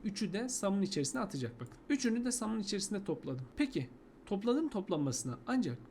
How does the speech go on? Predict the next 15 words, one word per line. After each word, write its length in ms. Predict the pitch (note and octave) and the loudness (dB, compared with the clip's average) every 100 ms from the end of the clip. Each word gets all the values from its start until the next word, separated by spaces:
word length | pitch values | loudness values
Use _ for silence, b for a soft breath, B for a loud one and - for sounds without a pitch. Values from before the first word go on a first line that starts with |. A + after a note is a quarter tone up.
| - | -4
bir 140 | A3 | 0
de 140 | A3 G#3 | 2 2
ne 40 | |
yapmam 420 | B3+ G#3 D3 A#2 | 2 0 0 0
gerekiyor? 480 | A#2 A#2 A#2 F#3 C4+ - - B B - | 0 -2 -2 -2 -2 -8 -20 B B -4
Dedim 240 | G#3+ G3+ | 0 0
ki 300 | - G#3 B3+ - - - | 0 -4 -4 -10 -20 -12
J, 480 | E3+ D3+ G3+ G#3+ - - - | -8 -2 0 0 -4 -12 -10
a, 200 | G3 - | -6 -4
J'min 400 | F#3+ G3+ G3 G#3 | -2 0 0 0
yeni 240 | G3+ G#3 G3 | -2 0 2
değeri 240 | G3 G#3 | 2 2
ne 40 | G3+ | 2
oldu? 300 | C#3+ D3+ F#3+ D#3+ | 0 0 -2 2
Dört. 340 | F#3 B3+ | 2 2